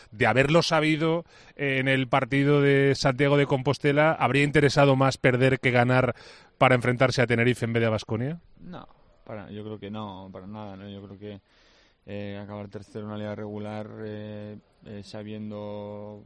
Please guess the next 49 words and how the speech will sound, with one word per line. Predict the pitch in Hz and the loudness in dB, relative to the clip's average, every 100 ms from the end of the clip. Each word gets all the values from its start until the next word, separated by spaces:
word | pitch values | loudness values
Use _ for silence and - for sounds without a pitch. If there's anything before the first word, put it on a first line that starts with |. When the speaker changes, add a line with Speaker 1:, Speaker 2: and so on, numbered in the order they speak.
| - | -20
Speaker 2:
la | 120 | -18
complejidad | 104 107 110 113 107 | -16 -16 -16 -16 -16
que | 107 | -16
tiene | 110 107 | -14 -12
la | 107 | -12
Liga | 107 107 | -12 -14
A | |
C | 101 | -14
B | 107 107 107 107 107 107 107 | -12 -10 -10 -12 -12 -14 -16
y, | - 95 | -16 -18
uf, | 98 _ _ | -20 _ _
más | 104 107 107 | -18 -16 -14
año | 104 104 | -12 -10
a | |
año, | 107 107 107 | -10 -12 -12
este | 104 - 107 | -14 -16 -16
año | 104 104 104 _ _ _ - | -14 -14 -16 _ _ _ -18
yo | 104 | -14
creo | |
que | 104 | -14
se | 107 | -12
ha | |
visto | 104 101 104 101 101 | -14 -14 -14 -14 -14
el | 101 | -14
máximo | 107 107 107 104 | -14 -14 -16 -14
nivel | 104 104 101 | -12 -14 -14
que | 107 | -14
hay | |
en | 107 | -14
la | 104 | -12
liga, | 104 117 127 _ _ _ _ _ | -12 -12 -14 _ _ _ _ _
quedar | - 107 107 | -14 -12 -12
tercero | 110 - 107 110 | -16 -16 -14 -14
es | |
reflejo | 107 - 110 - 101 | -16 -16 -16 -12 -14
de, | 98 95 95 98 95 | -12 -14 -18 -18 -18
de | 98 98 95 92 98 | -16 -14 -14 -16 -16
donde | 98 98 | -16 -16
queremos | 104 104 | -14 -14
estar, | 98 95 110 117 135 | -14 -16 -12 -12 -12
de, | 120 101 95 98 104 | -12 -12 -12 -14 -16
del | 98 95 | -18 -18
club | 101 | -18
que | 98 | -16
queremos | 98 98 95 | -16 -16 -14
ser, | 104 110 | -14 -14
que | 98 | -14
es, | 95 - - - | -16 -20 -20 -20
eh, | 92 92 90 | -16 -16 -16